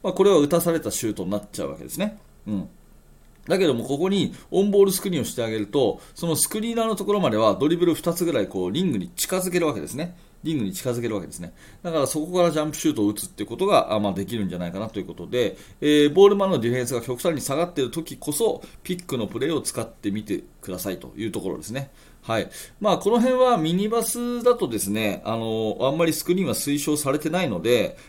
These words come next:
まあ、使うのはどうかなと思うんですけど、まあ、時にはね、えー、まあ、そういう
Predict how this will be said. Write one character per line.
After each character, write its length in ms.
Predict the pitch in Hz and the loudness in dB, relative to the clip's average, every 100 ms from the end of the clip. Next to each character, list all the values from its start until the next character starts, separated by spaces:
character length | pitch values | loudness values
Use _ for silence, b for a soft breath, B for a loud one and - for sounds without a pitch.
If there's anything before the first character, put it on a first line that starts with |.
| B | B
ま 120 | 170 | 0
あ、 40 | 151 | 0
使 260 | - - | 0 0
う 80 | 160 | 2
の 100 | 175 | 2
は 120 | 101 98 | 0 2
ど 180 | 151 | 0
う 20 | 151 | 0
か 160 | 101 | -2
な 180 | 110 117 | -2 -2
と 100 | 101 | -2
思 200 | 101 120 | -4 -2
う 20 | |
ん 60 | 98 | -4
で 60 | - | -6
す 80 | |
け 80 | - | -4
ど、 320 | 160 131 - B B | 0 0 0 B B
ま 120 | 196 | 0
あ、 240 | 160 - - | 0 0 -8
時 240 | - 170 247 | -4 -2 0
に 100 | 170 | 0
は 120 | 82 | -2
ね、 180 | 95 b b - | -6 b b -10
え 440 | 110 113 104 101 101 | -4 0 2 2 0
ー、 20 | |
ま 120 | 147 | 0
あ、 40 | 127 | 0
そ 180 | 120 | 0
う 60 | 117 | 2
い 180 | 117 | 4
う 80 | 110 | 2